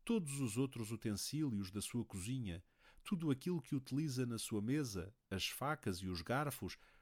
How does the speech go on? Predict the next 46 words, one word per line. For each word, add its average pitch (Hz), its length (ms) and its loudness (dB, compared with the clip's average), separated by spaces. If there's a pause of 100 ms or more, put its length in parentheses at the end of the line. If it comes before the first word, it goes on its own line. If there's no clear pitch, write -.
(140)
os 143 140 0
pratos 117 400 0
de 82 60 -6
barro 117 520 0
ou 101 120 -2
de - 100 -4
estanho, 147 500 -2 (260)
nos 120 180 2
quais 110 360 2
serve 135 400 0
e 104 60 4
divide 107 500 0
os 98 140 -2
seus 104 220 0
alimentos, 101 680 0 (420)
as 110 140 2
várias 107 380 4
mãos 101 340 2
necessárias 110 720 0
para 104 240 0
produzir 123 560 0
o 98 60 0
seu 92 240 0
pão 156 340 0
e 95 100 0
a 92 60 2
sua 117 240 -2
cerveja, 110 640 0 (400)
a 135 60 8
vidraça 127 560 2
que 123 100 -4
deixa 127 300 2
entrar 120 380 0
o 113 60 0
calor 135 380 4
e 117 120 2
a 107 40 4
luz 147 400 2 (220)
e 131 120 4
o 151 60 4
protege 127 640 0
do 101 140 0
vento 135 360 0
e 98 40 2
da 104 100 2
chuva, 117 500 2